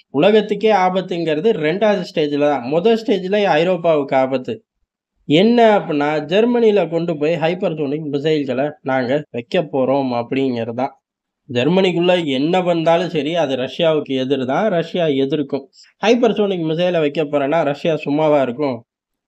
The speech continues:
இந்த ட்ரிகர் பாயிண்ட் நேரடியா மூன்றாம் உலக யுத்தம் தான். மூன்றாம் உலக யுத்தம்னு பேப்பர்ல எழுதி சைன் போட்டிருக்க அமெரிக்கா, "பாத்துக்க" அப்படின்னு சொல்லி வெளிப்படையாவே மிரட்டி இருக்கார்கள். "ஜெர்மனியே அழிஞ்சு போயிரும்" அப்படின்னே சொல்லி ஸ்டேட்மெண்ட்டே விட ஆரம்பிச்சிட்டாங்க.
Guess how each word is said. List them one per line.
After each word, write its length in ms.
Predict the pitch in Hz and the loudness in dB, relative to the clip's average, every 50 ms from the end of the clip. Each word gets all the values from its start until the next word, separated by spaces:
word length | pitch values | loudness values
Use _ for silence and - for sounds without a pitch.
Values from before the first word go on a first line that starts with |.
| _ _ _ | _ _ _
இந்த 260 | 170 185 233 247 240 233 220 | 2 4 4 6 6 6 4
ட்ரிகர் 400 | - - 214 214 226 226 220 190 | 4 4 4 6 6 4 4 4
பாயிண்ட் 340 | 196 185 175 170 170 165 185 | 2 0 0 0 -2 -2 -4
நேரடியா 640 | 185 175 160 170 185 196 202 196 185 185 190 190 185 180 165 | -2 0 0 2 2 2 2 0 0 0 0 0 0 0 -2
மூன்றாம் 420 | 160 175 180 175 180 170 165 156 | -2 -2 0 2 4 4 4 4
உலக 200 | 147 147 135 135 131 | 2 0 0 0 -2
யுத்தம் 380 | 131 131 131 127 - 139 131 131 | -2 -4 -4 -4 -4 -2 0 0
தான். 180 | 139 135 123 117 | 0 0 0 -2
மூன்றாம் 440 | 117 139 165 185 190 196 190 185 185 | -2 -2 -2 0 2 2 2 2 2
உலக 200 | 180 175 175 175 | 2 2 2 2
யுத்தம்னு 360 | 165 156 160 175 180 214 214 | 0 0 0 0 0 0 0
பேப்பர்ல 400 | 208 190 180 180 196 180 170 160 | 2 0 0 0 0 0 0 0
எழுதி 180 | 160 165 190 - - | 0 0 -2 -4 -2
சைன் 260 | - 165 175 196 190 170 | -2 -2 -2 -2 -2 -2
போட்டிருக்க 340 | 170 160 151 147 143 135 143 | -2 -2 -2 -4 -2 -2 0
அமெரிக்கா, 680 | 135 135 143 156 156 143 135 123 156 175 190 196 185 - | 0 0 0 0 0 -2 0 0 0 0 0 -2 -4 -2
"பாத்துக்க" 400 | 139 139 147 147 - 156 143 156 147 | -2 -2 -2 0 -4 -4 0 2 2
அப்படின்னு 420 | 139 135 127 127 127 147 147 143 139 | 2 2 0 0 -2 -2 -2 -2 -4
சொல்லி 200 | 131 127 156 175 170 - _ | -4 -4 -4 -4 -6 -8 _
வெளிப்படையாவே 680 | 131 135 160 170 160 170 160 156 156 151 147 151 160 160 | -4 -2 -2 -2 -2 0 0 0 2 2 2 2 0 0
மிரட்டி 320 | 143 131 135 147 147 143 156 | 0 0 0 -2 -2 -2 -4
இருக்கார்கள். 580 | 147 139 127 131 131 120 127 127 147 180 208 214 - _ - - _ _ _ | -4 -4 -2 -4 -4 -4 -2 -4 -2 -4 -4 -6 -8 _ -20 -20 _ _ _
"ஜெர்மனியே 580 | - 143 151 180 196 214 220 214 208 202 208 | -6 2 2 4 4 4 2 4 4 4 4
அழிஞ்சு 380 | 202 185 156 160 175 175 175 165 | 2 2 0 0 -2 -2 -4 -2
போயிரும்" 420 | 156 156 151 151 143 147 147 143 | 0 0 0 2 0 0 0 0
அப்படின்னே 480 | 135 131 127 - 151 147 151 147 160 160 156 | -2 -4 -4 -2 -2 -2 0 0 -2 -4 -4
சொல்லி 240 | 160 147 143 160 160 | -4 -4 -4 -4 -6
ஸ்டேட்மெண்ட்டே 640 | - - 156 156 156 156 160 151 147 147 160 156 | -4 -2 -2 -2 -2 -2 -2 -2 0 0 0 -2
விட 160 | 143 135 139 143 139 139 | 0 0 0 2 2 2
ஆரம்பிச்சிட்டாங்க. 580 | 131 127 123 120 - _ - 127 123 120 123 | 0 -2 -4 -6 -8 _ -8 -8 -6 -6 -8